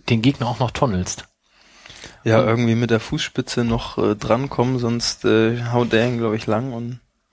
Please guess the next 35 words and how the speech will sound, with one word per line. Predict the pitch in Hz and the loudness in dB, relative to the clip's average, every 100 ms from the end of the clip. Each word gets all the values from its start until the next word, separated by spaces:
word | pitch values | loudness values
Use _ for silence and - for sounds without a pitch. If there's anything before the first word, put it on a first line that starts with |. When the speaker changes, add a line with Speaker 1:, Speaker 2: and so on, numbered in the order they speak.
| - - _ _ | -20 -20 _ _
Speaker 1:
Und | 120 | 0
Speaker 2:
geht. | 113 | 4
Speaker 1:
dann | 117 151 | 2 2
ist | - | 2
das | 143 | 2
der | - | 2
Klassiker | 120 127 - 151 143 | 0 -2 -2 -2 -2
für, | - 131 127 123 - | 0 2 2 0 -2
du | 107 | -2
hast | 107 - | 0 0
zu | - | 0
viel | 131 | -2
Zeit | - 117 120 | 2 0 0
gehabt | 117 117 | -2 -2
nachzudenken? | 110 113 - 139 147 190 - _ _ _ _ | -2 -4 -4 -6 -6 -8 -10 _ _ _ _
Speaker 2:
Oder | - 117 110 113 117 113 113 117 - - - - _ - | -12 -4 0 2 2 2 0 -2 -4 -6 -10 -18 _ -2
der | 104 104 | -2 -2
Weg | 117 127 - | -4 -4 -2
war | 104 | -2
einfach | 110 117 127 - | -2 -6 -10 -8
zu | - 123 | 2 6
lang | 127 131 165 190 135 - 131 - | 6 4 0 0 -2 0 -2 -2
Speaker 1:
<laughs> | - - - - | -12 -12 -10 -8
Speaker 2:
und | 127 123 | -4 -2
ich | 123 | -2
konnte | - 151 | -4 -4
nicht | 147 139 | -4 -6
mehr. | 147 139 | -6 -6
Nee, | 104 107 | -4 -6
äh, | 101 107 107 - _ - | -6 -12 -12 -16 _ 0
ja, | 110 | 0
kann | 98 110 | 0 -4
sein, | 107 104 101 | 0 0 -2
dass | 98 | -6
das | 98 - - | -6 -4 -6